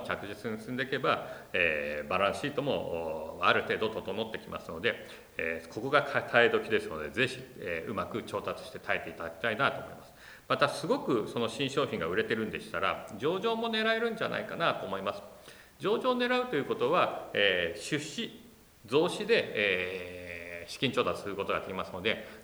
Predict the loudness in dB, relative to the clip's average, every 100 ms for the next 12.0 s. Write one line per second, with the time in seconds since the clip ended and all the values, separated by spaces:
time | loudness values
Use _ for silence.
0 | 0 2 4 2 4 6 4 2 -4 -2
1 | -2 -4 -4 -2 -2 -2 -2 -4 -6 -4
2 | -2 0 -2 -2 -2 -2 -2 -2 -4 -8
3 | -10 -10 -10 -12 -20 -20 -20 -8 -4 2
4 | 6 6 6 4 4 2 2 0 0 0
5 | 0 0 -2 -4 -6 -8 -2 -2 -2 -2
6 | -4 -4 0 2 2 0 2 2 2 -2
7 | -2 -2 0 0 -2 -4 -4 -4 -4 -6
8 | -8 -10 -18 -18 -6 2 2 2 0 0
9 | -2 -4 -6 -2 2 4 2 -2 -2 -2
10 | -2 -6 -6 -4 -4 -4 -6 -6 -4 0
11 | 0 -2 -2 -2 -2 -4 -2 2 2 0